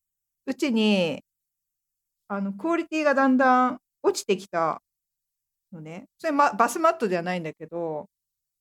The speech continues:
だから、なんかその珪藻土の種類とか、なんかあと、その、あれもあるのかなっ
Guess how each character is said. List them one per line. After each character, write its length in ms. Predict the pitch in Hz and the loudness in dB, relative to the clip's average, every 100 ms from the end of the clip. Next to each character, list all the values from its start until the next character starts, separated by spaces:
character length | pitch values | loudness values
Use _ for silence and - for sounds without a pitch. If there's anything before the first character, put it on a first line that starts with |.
| _ _ _ _ _ _ | _ _ _ _ _ _
だ 80 | 269 | -8
か 160 | - | -2
ら、 280 | 214 214 208 | 4 4 4
な 100 | 214 | 2
ん 80 | 247 | 0
か 120 | 233 240 | -2 -2
そ 100 | 190 | -2
の 140 | 190 | -4
珪 320 | - 349 381 | -2 2 2
藻 280 | 370 415 403 | 4 4 6
土 140 | 240 | 4
の 300 | 190 180 165 | 2 0 -2
種 200 | 185 - | 0 2
類 300 | 302 233 185 | 6 6 4
と 160 | - 165 | -4 -10
か、 240 | - 175 | 2 2
な 120 | 175 220 | 4 2
ん 20 | |
か 100 | 180 | 2
あ 80 | 180 | 2
と、 300 | 165 147 - | -2 -8 -8
そ 140 | - | -12
の、 260 | 160 156 - _ | -10 -10 -12 _
あ 80 | 196 | 0
れ 100 | 226 | 2
も 160 | 247 254 | 4 4
あ 80 | |
る 100 | 285 | 4
の 120 | 208 175 | 2 0
か 160 | 156 | -4
な 140 | 170 | -2
っ 40 | 180 | -4